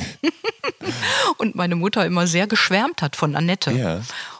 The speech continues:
Speaker 1: Und das allein war schon der Grund,
Speaker 2: Ja.
Speaker 1: weshalb ich sehr misstrauisch war, denn alles, wofür meine Mutter geschwärmt hat, war ich dann, war dann erstmal völlig, wurde
Speaker 2: Ja.
Speaker 1: abgelehnt.
Speaker 2: Ja.
Speaker 1: Ähm, aber ich fand's ganz toll, was sie gemacht hat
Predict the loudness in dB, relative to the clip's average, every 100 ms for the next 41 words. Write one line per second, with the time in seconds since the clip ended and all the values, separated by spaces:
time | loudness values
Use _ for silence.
0 | 0 0 4 2 4 2 4 4 4 2
1 | 2 4 4 4 6 6 4 2 0 2
2 | 0 0 -4 -12 -18 -18 -8 -2 2 2
3 | 2 0 4 4 6 4 4 0 2 2
4 | 2 2 2 2 2 2 4 4 4 2
5 | 4 4 4 4 2 2 2 2 0 2
6 | 2 2 2 -2 0 0 2 2 0 2
7 | 0 0 0 2 2 2 0 -4 -8 -6
8 | -2 0 0 -2 -6 -20 -6 0 2 4
9 | 4 2 0 -2 -2 -2 -4 -10 -16 -6
10 | -2 0 -2 -4 _ _ -12 0 2 4
11 | 2 2 0 0 0 0 2 2 0 -2
12 | -2 -2 -2 -4 -4 -4